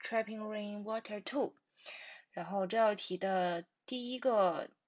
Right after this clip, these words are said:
Water one好像大宝贝说他已经录过了，然后有人点播two，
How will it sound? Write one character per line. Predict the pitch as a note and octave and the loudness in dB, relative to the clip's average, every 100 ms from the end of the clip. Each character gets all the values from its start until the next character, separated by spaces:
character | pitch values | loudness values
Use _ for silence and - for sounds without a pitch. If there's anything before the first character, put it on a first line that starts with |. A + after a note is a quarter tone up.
| _ _ _ _ - | _ _ _ _ -16
Water | - A3 A#3 A#3 | -6 -2 -2 0
one | B3 D4+ D4 G#3 | 6 6 8 4
好 | F#3+ F3+ | 0 -4
像 | F#3 F3+ | -4 -6
大 | - A3 | 0 2
宝 | F#3+ | 2
贝 | F#3+ G3 | 2 -2
说 | G3+ | -4
他 | F#3+ G3 | -4 -4
已 | |
经 | F3+ F3+ | -2 0
录 | B3 A#3+ | 2 2
过 | F3 C#3 | 2 0
了， | - - | 0 0
然 | D#3+ | 0
后 | E3 F3+ | 0 0
有 | F3+ D#3 | 0 0
人 | E3 | -2
点 | F3+ F#3 | -4 -4
播 | F#3 F3+ | -2 -4
two， | - D#4+ - | -2 -2 -4